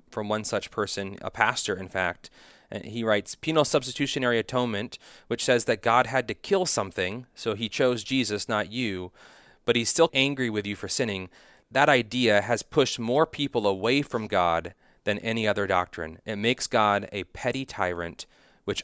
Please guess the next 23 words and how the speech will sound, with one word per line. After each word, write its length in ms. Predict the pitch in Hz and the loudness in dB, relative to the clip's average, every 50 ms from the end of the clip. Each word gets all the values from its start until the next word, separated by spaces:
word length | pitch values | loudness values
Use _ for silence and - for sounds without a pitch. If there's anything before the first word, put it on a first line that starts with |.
| - - | 0 2
others 520 | 107 107 104 101 95 92 90 87 - - - - | 2 2 2 0 0 -2 -2 -4 -8 -10 -4 -2
then 260 | 101 95 92 90 90 | -2 -2 -2 -2 -2
model." 460 | 90 85 85 85 87 87 - - - _ _ _ _ _ - | 0 2 2 2 0 -2 -4 -8 -14 _ _ _ _ _ -20
H-, 840 | - _ _ _ _ _ _ _ _ _ _ _ _ - - - - - | -20 _ _ _ _ _ _ _ _ _ _ _ _ -18 -18 -16 -14 0
how 180 | - 208 233 | 2 4 4
would 120 | 277 226 190 | 4 2 0
you 80 | 202 | 0
respond 440 | 170 165 - - 170 156 156 151 139 | 0 0 0 2 4 6 6 6 4
to 120 | 127 - | 2 2
a 60 | - - | 0 -2
critique 480 | - 135 113 - - - 143 - - | -2 -4 -6 -4 -6 -8 -8 -6 -2
like 300 | 107 107 107 98 - 98 | 0 0 0 0 0 2
that 240 | 107 107 104 101 - | 4 4 6 4 4
against 580 | - 107 98 - - 117 120 117 - - - - | 0 -4 -6 -2 0 0 0 0 -2 -8 -8 -4
this 420 | 101 95 90 - - - - - - _ _ _ _ _ - | -2 -2 -2 -4 -6 -10 -12 -14 -18 _ _ _ _ _ -2
dimension 600 | 123 110 107 107 113 123 131 - - 120 110 107 | -2 0 2 2 2 2 0 0 -2 -2 -2 -2
of 220 | - 107 107 98 | -2 -2 -2 -2
the 100 | - 101 | -2 -4
atonement 440 | 92 - - 107 101 95 95 87 - | -6 -4 -2 -2 -2 -2 -4 -6 -6
as 180 | 85 90 87 90 | -6 -8 -8 -8
you 80 | 85 | -10
see 160 | - - 85 | -10 -8 -8
it? 180 | 80 - - - | -8 -8 -10 -14